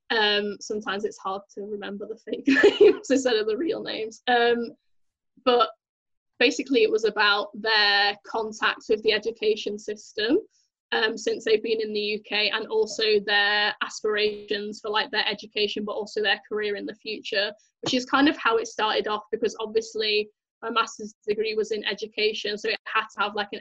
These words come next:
education focus. But during our conversations, we sort of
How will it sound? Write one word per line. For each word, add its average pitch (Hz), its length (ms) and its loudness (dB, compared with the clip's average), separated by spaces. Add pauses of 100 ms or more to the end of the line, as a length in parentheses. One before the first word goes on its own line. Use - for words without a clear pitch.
education 214 600 -4
focus. 226 720 -4 (260)
But 247 260 0
during 240 300 8
our 220 180 4
conversations, 208 1200 -4
we 214 60 -6
sort 214 220 -2
of 208 100 -4